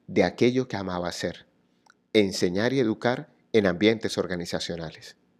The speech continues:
Piensa lo siguiente, el ejemplo no es la mejor manera de educar o enseñar. Te lo voy a repetir por si no captaste la idea. El ejemplo no es la mejor manera de educar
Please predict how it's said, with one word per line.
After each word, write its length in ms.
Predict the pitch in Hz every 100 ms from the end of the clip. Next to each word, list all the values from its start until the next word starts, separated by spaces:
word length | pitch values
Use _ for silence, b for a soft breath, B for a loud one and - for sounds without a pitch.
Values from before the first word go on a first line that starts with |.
| _ _ _ _ _ _
Piensa 300 | - 139 147
lo 100 | 160
siguiente, 580 | 143 117 92 85 87 - _ b b _ _ _ _ _ _ _ -
el 160 | - 92
ejemplo 520 | 85 127 127 92 92 b b b
no 180 | - 101
es 100 | 135
la 140 | 147 147
mejor 340 | 117 107 113
manera 480 | 104 104 110 117 120
de 140 | 110 104
educar 520 | 90 87 131 147 160 _
o 120 | - 101
enseñar. 580 | 90 98 82 78 - _ _ _ _ _ _ _ _ _ b b b b
Te 120 | 120
lo 80 | 107
voy 180 | 139
a 60 | 165
repetir 460 | 165 135 113 123 127
por 120 | 143
si 120 | -
no 140 | 107
captaste 480 | 110 117 - 127 -
la 120 | 101
idea. 340 | 85 80 82 - _ _ _ _ _ _ - _ _ _
El 180 | 107 92
ejemplo 600 | 87 127 123 101 95 - b b b
no 180 | 110 123
es 80 | 147
la 140 | 156
mejor 320 | 135 107 120
manera 400 | 117 110 110 104
de 80 | 101
educar 500 | 90 90 - 113 120